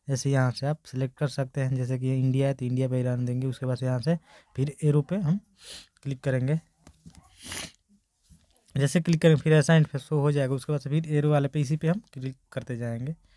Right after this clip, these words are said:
जैसे क्लिक कर देंगे, यहाँ से कोई अपना एक नेटवर्क सेलेक्ट कर लेंगे, ऐड कर लेंगे। जैसे कि वाईफाई दूसरा मोबाइल से कनेक्ट कर लेंगे। जैसे ऐड कर लेंगे, ऐड करने के बाद यहाँ देख सकते हैं कनेक्ट हो चुका है, कनेक्टेड डिवाइस हो चुका है। उसके बाद यहाँ फिर यहाँ एरो दिखा रहा है, इस पर हम क्लिक करेंगे,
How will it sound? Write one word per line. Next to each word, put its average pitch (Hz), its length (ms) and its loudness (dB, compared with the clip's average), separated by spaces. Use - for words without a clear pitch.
जैसे 127 180 -8
क्लिक 143 180 -6
कर 139 160 2
देंगे, 131 300 2
यहाँ 135 200 4
से 147 160 -2
कोई 180 380 2
अपना 165 380 2
एक 170 200 0
नेटवर्क 147 520 4
सेलेक्ट 131 300 -4
कर 131 140 -2
लेंगे, 131 360 -2
ऐड 147 160 6
कर 131 160 2
लेंगे। 123 340 0
जैसे - 220 -2
कि 170 140 -2
वाईफाई 135 480 2
दूसरा 135 260 -2
मोबाइल 131 220 0
से 202 200 -8
कनेक्ट 117 260 -10
कर 117 100 -10
लेंगे। 117 160 -8
जैसे 127 180 -6
ऐड 151 140 0
कर 151 120 0
लेंगे, 139 320 0
ऐड 151 220 2
करने 147 240 2
के 143 60 2
बाद 143 200 0
यहाँ 135 160 0
देख 139 160 2
सकते 139 200 -4
हैं 160 120 0
कनेक्ट 143 260 -2
हो 143 80 -2
चुका 143 200 -2
है, 151 60 0
कनेक्टेड 135 420 -4
डिवाइस 131 300 -4
हो 135 100 -4
चुका 131 240 -8
है। 156 100 -2
उसके 147 220 -2
बाद 147 160 0
यहाँ 139 160 0
फिर 151 200 -2
यहाँ 143 300 0
एरो 139 240 0
दिखा 135 240 -4
रहा 135 100 -2
है, 139 80 -2
इस 127 80 -6
पर 147 120 -6
हम 147 140 0
क्लिक 131 260 -12
करेंगे, 127 360 -4